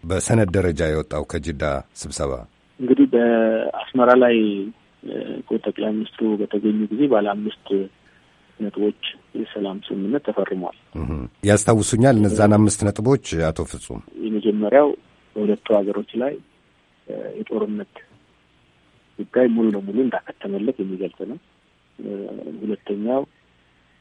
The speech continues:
Speaker 2: በንግድና ኢንቨስትመንት፣ በወደብ ልማትም ሁለቱ ሀገሮች እንዲሁም ሌሎች አብረዋቸው ሊሰሩ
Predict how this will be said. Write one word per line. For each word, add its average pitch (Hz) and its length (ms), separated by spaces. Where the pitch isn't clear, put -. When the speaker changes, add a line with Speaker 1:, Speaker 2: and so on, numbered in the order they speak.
Speaker 2:
በንግድና 104 540
ኢንቨስትመንት፣ 110 600
በወደብ 98 420
ልማትም - 440
ሁለቱ - 400
ሀገሮች 98 440
እንዲሁም 117 340
ሌሎች 110 380
አብረዋቸው 101 520
ሊሰሩ 98 260